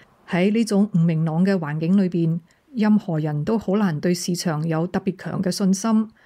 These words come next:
我仍然傾向於喺短期之內保持謹慎嘅態度，因為唔明朗因素仍然好高，投資者需要消化呢個禮拜剩低嘅風險事件，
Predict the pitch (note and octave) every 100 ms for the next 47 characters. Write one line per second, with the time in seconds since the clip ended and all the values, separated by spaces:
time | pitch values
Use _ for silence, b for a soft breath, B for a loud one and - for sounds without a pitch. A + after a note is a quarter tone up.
0 | b b b G3+ G3+ E3 D#3+ D#3 G#3+ G3+
1 | F#3 F#3 G3+ G#3 - G3+ G3+ F#3+ G#3 F3+
2 | - G#3 E3 D#3 - F#3 G#3+ - D#3 D#3
3 | E3 G#3 G#3 F3 F3 F3+ F3 E3+ D#3+ E3
4 | B B B B C#4+ C4+ A#3 D#3 D#3+ D#3
5 | E3 F3+ A#3 A#3+ A#3 F3+ F3+ F3+ D#3 D#3
6 | D3+ E3+ F3 G#3+ A3 A#3+ b b b -
7 | F#3+ D#3+ - G#3+ F#3+ F#3+ F#3+ A#3 G3 -
8 | A#3 G#3 F#3 E3+ - - G#3 G3+ E3+ F3
9 | F3+ F3+ F3+ E3 G3+ G3+ F#3+ E3+ - A3+
10 | F#3+ F#3 - D#3+ E3+ E3 F#3+